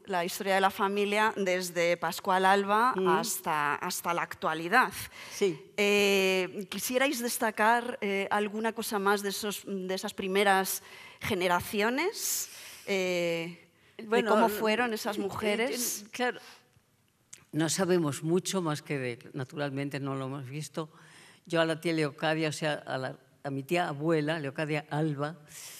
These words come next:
Speaker 2: la que estrenó, mi abuela también, la, la verbena de la paloma, sí le he oído. Tenía una muy bonita voz hablando, era ya muy mayor,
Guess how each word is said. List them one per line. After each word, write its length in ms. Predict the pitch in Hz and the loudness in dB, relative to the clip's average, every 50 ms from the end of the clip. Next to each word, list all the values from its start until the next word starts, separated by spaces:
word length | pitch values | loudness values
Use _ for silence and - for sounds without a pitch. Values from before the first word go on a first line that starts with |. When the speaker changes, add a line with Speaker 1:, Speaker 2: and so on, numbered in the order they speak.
| - - _ _ - | -20 -20 _ _ -10
Speaker 2:
la 140 | 233 156 143 | -8 -8 -8
que 120 | - - | -8 -8
estrenó, 840 | 139 127 - - 165 147 143 143 151 156 151 147 147 143 131 147 - _ - - - - _ _ - - - - _ _ _ _ - | -12 -10 -8 -6 -6 -4 -4 -2 0 0 0 0 -2 -4 -6 -12 -18 _ -20 -20 -20 -20 _ _ -20 -20 -20 -20 _ _ _ _ -10
mi 200 | - 135 131 131 | -6 -4 -2 -2
abuela 300 | 139 139 156 160 147 139 | -2 -2 -2 -2 -2 -2
también, 460 | - 151 143 139 160 165 147 139 - - | -2 -2 -2 0 0 0 0 -2 -6 -10
la, 400 | - 143 170 143 139 131 120 131 143 - | -12 -10 -6 -4 -4 -2 -4 -4 -8 -10
la 80 | 156 | -8
verbena 360 | 127 139 127 131 143 147 147 151 | -6 -6 -4 -4 -4 -2 -2 -2
de 60 | 151 | -2
la 100 | 151 151 | -2 -4
paloma, 360 | - 151 143 151 151 147 151 | -4 -4 -4 -2 -4 -4 -4
sí 300 | - - - - 202 202 | -4 -4 -2 0 0 0
le 180 | 190 190 185 180 | 2 2 2 2
he 80 | 175 | 0
oído. 380 | 175 165 160 160 151 151 143 147 - - - - - - - _ _ _ _ | 0 0 0 0 0 -2 -4 -6 -12 -20 -20 -20 -20 -20 -20 _ _ _ _
Tenía 240 | - - 156 165 190 196 | -4 0 2 4 4 4
una 140 | 196 190 190 | 4 2 0
muy 260 | 185 185 196 220 220 | 0 0 0 0 0
bonita 440 | 185 190 190 180 175 175 160 165 147 | 2 0 0 0 0 0 2 0 0
voz 240 | 135 151 156 156 160 | 2 0 -2 -2 -4
hablando, 520 | 143 131 143 139 135 135 147 175 185 185 - _ _ _ | -6 -4 -2 -2 -2 -2 -4 -6 -8 -12 -16 _ _ _
era 200 | - 165 147 147 | -6 -6 -4 -4
ya 260 | 147 - 147 156 139 135 - _ - | -4 -6 -6 -8 -8 -8 -12 _ -8
muy 220 | 170 160 180 202 | -4 -2 -2 -2
mayor, 480 | 202 190 185 165 165 151 151 151 - | -2 -2 -2 -2 -2 -4 -4 -4 -10